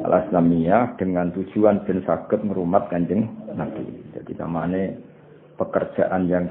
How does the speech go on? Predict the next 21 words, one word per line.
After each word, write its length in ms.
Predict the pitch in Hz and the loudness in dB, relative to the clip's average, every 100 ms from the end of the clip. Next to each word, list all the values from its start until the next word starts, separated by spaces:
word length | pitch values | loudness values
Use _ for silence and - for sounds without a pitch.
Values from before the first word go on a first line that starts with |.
| - | -2
di 160 | 87 | 0
Abi 320 | 85 - 95 82 | 0 -4 -2 2
Lahabin 720 | 78 82 78 - 101 117 110 | 2 0 -4 4 6 6 2
dihentikan 800 | 95 87 87 85 87 - 90 82 | -4 -2 -2 -2 -2 0 0 2
sama 240 | 82 85 82 | 0 -2 -4
sekali, 420 | 71 73 87 117 - - - - - | -2 -2 0 -2 -2 -14 -20 -20 -10
dibebasno, 960 | - 82 87 - 78 - 95 110 107 - | -8 0 0 2 -2 0 2 2 2 2
kan 320 | 95 95 92 | 2 4 0
ngitmai 480 | 87 87 82 85 95 | -2 0 0 0 -2
Aminah 480 | 87 85 85 82 101 | -2 -2 0 0 0
mergo 320 | 113 - - | 0 0 2
gadah 320 | 82 - - - | 2 2 0 2
bayi 400 | 73 82 107 - | 0 2 0 -2
sing 160 | 92 90 | -4 -4
berupa 320 | 85 82 90 | -4 2 4
Kanjeng 260 | 82 82 | 4 2
Nabi 180 | 82 - - | 0 -2 -4
Muhammad 360 | - 80 87 - - - | -4 -2 -4 -4 -14 0
sallallahu 500 | 78 80 78 78 73 | 4 4 4 2 2
alaihi 260 | 67 65 62 | 0 -2 -6
wasallam. 440 | - - - | -8 -12 -12